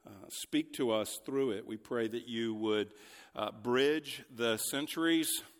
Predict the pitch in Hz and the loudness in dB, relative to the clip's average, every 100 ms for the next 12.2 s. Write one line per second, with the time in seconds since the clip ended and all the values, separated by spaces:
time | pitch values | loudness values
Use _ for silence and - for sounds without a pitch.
0 | _ _ - - 87 90 87 92 104 104 | _ _ -18 -16 -14 -16 -18 -12 -6 -4
1 | 101 98 113 113 113 107 123 127 127 - | -4 -6 -8 -4 -4 -2 -2 -2 -2 -4
2 | 117 110 - - 123 117 110 98 107 113 | -6 -6 -8 -4 -2 0 0 -2 -6 -8
3 | - - - - - 64 - 57 113 113 | -14 -20 -20 -12 -10 -10 -12 -10 -10 -2
4 | 127 127 135 127 120 104 - 107 107 - | -2 2 2 2 2 -2 -4 -6 -6 -4
5 | 120 113 - 113 98 - 117 107 95 - | -2 -2 -2 -8 -8 -8 -4 -4 -4 -8
6 | 104 95 107 - 110 113 104 - - 110 | -8 -6 -8 -8 -6 -4 -4 -6 -10 -6
7 | 117 120 - 92 - - _ - _ - | -4 -6 -8 -10 -10 -20 _ -20 _ -8
8 | 95 95 - 107 - 117 110 120 92 90 | -8 -6 -8 -12 -6 -4 -2 -4 -8 -6
9 | 98 113 101 101 98 92 87 90 80 78 | -4 -4 -6 -6 -8 -8 -6 -6 -8 -12
10 | 78 - - _ _ _ _ _ 131 120 | -12 -14 -14 _ _ _ _ _ -6 -2
11 | 156 170 147 - 107 104 113 - 127 117 | -2 0 -2 -2 -4 -2 -4 -4 -6 -2
12 | 120 131 | -2 -4